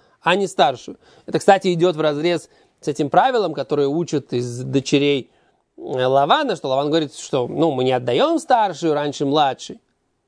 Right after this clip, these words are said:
э, не, мла-, слегка младшую раньше старшей, не отдаём.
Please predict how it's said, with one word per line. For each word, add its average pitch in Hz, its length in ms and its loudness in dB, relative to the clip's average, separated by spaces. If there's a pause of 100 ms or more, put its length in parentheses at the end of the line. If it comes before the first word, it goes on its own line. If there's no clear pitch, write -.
э, 135 240 -2
не, 151 220 0
мла-, 160 260 0
слегка - 240 -8
младшую 165 380 0
раньше 139 200 -6
старшей, 131 380 0
не 143 80 -2
отдаём. 147 440 0